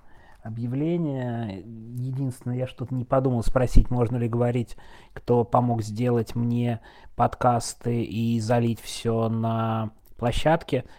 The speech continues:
Вот спасибо огромное. Э, теперь мой подкаст можно найти на площадках, а, обычных подкастных, но, конечно, сделал это не я. У меня так руки и не дошли, к большому сожалению, и спасибо огромное.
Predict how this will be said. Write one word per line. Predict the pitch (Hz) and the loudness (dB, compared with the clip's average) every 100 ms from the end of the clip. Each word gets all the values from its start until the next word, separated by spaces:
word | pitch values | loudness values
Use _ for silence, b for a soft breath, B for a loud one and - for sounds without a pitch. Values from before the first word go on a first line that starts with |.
| B | B
Вот | 117 - | -2 2
спасибо | 104 104 127 113 117 | 2 0 0 4 4
огромное. | 107 127 151 147 127 117 107 107 b b b - 95 | 6 4 4 4 4 2 0 -4 b b b -16 -10
Э, | 104 107 104 | -6 -6 0
теперь | - - 117 | 2 2 2
мой | 117 | 2
подкаст | 117 - 120 - | 0 0 4 6
можно | 120 110 113 | 6 2 0
найти | 113 110 - 117 113 110 110 107 107 104 107 | 0 -2 -2 -2 -2 -2 -2 -4 -4 -6 -6
на | 107 104 | -6 -6
площадках, | - 113 - 151 - 117 - - - | 4 10 12 10 2 -2 -4 -8 -8
а, | 110 92 | -6 -2
обычных | 117 123 - - | 0 2 0 0
подкастных, | 123 - 151 - - | 0 2 8 8 8
но, | 123 | 2
конечно, | 131 131 - 120 | 4 4 4 2
сделал | 117 113 113 | 0 0 0
это | 110 117 | 0 -2
не | 117 | 0
я. | 131 170 B B B B | 0 -2 B B B B
У | 131 | -2
меня | 127 123 | 0 2
так | 117 - | 0 0
руки | 120 - 123 - B B B - | -4 -4 -8 -8 B B B -4
и | |
не | 127 | 0
дошли, | 123 120 - 156 | 2 0 -2 -2
к | |
большому | 143 120 - 117 | -2 -4 -6 -8
сожалению, | - 113 117 131 143 131 120 | -6 -6 -4 -4 -4 -4 -4
и | 107 113 113 | -4 -6 -8
спасибо | - 117 - 107 110 | -10 -12 -8 -6 -6
огромное. | 113 131 151 127 110 | -4 -4 -4 -6 -8